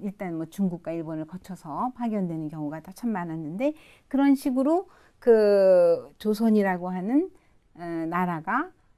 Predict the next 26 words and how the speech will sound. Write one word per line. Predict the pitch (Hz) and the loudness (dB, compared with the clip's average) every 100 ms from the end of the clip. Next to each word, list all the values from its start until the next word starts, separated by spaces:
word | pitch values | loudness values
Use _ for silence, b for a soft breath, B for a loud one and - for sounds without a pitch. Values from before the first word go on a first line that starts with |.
| - | -18
이제 | 165 165 | -10 -6
세계에, | 160 - 294 254 247 214 185 170 175 233 294 - | -6 0 0 2 2 2 2 0 0 0 -2 -4
에, | 156 160 151 151 151 - | -6 -4 -2 -4 -6 -12
그 | 147 285 285 147 | -12 -8 -8 -6
조금씩 | - 262 277 226 160 226 277 | -6 6 6 6 -2 -6 -8
모습을 | 180 180 175 160 160 | -6 -6 -6 -10 -12
드러내는 | 185 175 165 147 208 | -12 -10 -8 -6 -2
시기라고 | 269 - 262 220 165 151 | -2 -2 -6 -4 -6 -10
보면 | - 160 156 | -12 -12 -10
됩니다. | 156 127 - - b b b b _ | -10 -12 -14 -20 b b b b _
그래서 | 269 269 262 254 262 147 b b _ | 4 4 6 4 4 2 b b _
아주 | 226 247 | 0 6
굉장히 | 285 294 294 254 | 8 8 8 8
유명한 | 240 247 240 220 | 8 6 2 -2
책인데 | 269 233 196 165 175 190 147 151 | -2 -2 -2 0 2 2 0 -2
여-, | 208 185 | -2 0
여러분들 | 208 220 202 208 202 | 0 0 0 0 0
나중에 | 175 185 233 202 214 190 | 0 0 2 4 2 2
한번 | 190 233 208 185 | 0 0 2 0
뭐 | 165 156 | 0 -2
기회가 | - 226 226 190 | 2 4 4 2
되면 | 165 175 190 | -2 -2 2
읽어보면 | 202 190 165 156 165 | 2 2 0 -2 -4
재밌을 | 180 190 190 170 | -2 -2 -2 -8
것 | 147 | -10
같습니다. | 147 - 139 147 | -12 -10 -10 -10